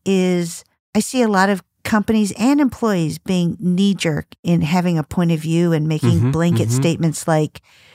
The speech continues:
Speaker 1: "We need everyone back in the office," or, "I'm never setting foot in the office again." The idea that one size fits all makes me kinda crazy right now,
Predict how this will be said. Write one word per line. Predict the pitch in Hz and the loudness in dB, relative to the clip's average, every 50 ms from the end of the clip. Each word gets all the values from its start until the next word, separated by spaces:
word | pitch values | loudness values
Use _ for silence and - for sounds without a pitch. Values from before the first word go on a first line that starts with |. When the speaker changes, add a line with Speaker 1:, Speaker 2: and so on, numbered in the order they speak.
| _ _ _ - | _ _ _ -4
Speaker 1:
"We | 165 196 226 233 220 | 2 4 6 6 6
need | 220 220 208 202 185 | 6 4 4 2 2
everyone | 196 202 196 202 202 190 190 190 175 | 0 0 0 0 0 0 0 0 -2
back | 165 185 180 170 - | -2 -2 -2 -2 -2
in | 180 170 | -2 0
the | 175 170 | 0 2
office," | 170 170 165 - 151 151 - - | 2 0 0 0 -2 -4 -4 -4
or, | - - 175 165 165 156 151 - - - - - - | -2 0 0 2 2 0 -2 -4 -8 -20 -16 -6 0
"I'm | 208 226 220 | 2 2 4
never | 208 208 208 202 202 | 4 2 2 2 0
setting | 180 - 220 202 202 196 | -2 -2 -2 -2 -2 -2
foot | - - 208 - - _ - - | -2 -2 -4 -4 -6 _ -12 -4
in | - 202 196 | -2 0 2
the | 190 185 175 | 2 2 0
office | 175 170 - 175 - | 0 -2 -2 -6 -6
again." | 175 170 175 175 156 151 151 156 - _ _ _ - - - - - - - _ _ | -6 -4 -2 -2 0 -2 -2 -6 -8 _ _ _ -20 -20 -20 -20 -20 -20 -20 _ _
The | - 214 208 | -4 -2 0
idea | 214 214 208 262 262 | 0 0 0 0 0
that | 247 220 175 | 0 0 0
one | 214 214 208 | 0 -2 -2
size | - - 202 185 185 175 - | -2 0 0 2 0 0 -2
fits | - 190 170 - - | -2 -4 -4 -2 0
all | - 185 196 - 107 - - - - | 0 0 0 -2 -4 -8 -10 -12 -8
makes | - 190 190 175 - | -4 -4 -2 -2 -2
me | - 190 | -4 -4
kinda | - - 190 175 170 | -2 -2 0 -2 -2
crazy | - - 185 180 196 196 214 | -2 -2 -2 -2 -2 -2 -2
right | 220 226 233 - 196 | -2 -2 -2 -2 -2
now, | 226 247 254 262 262 269 | -2 -2 -2 -2 -2 -4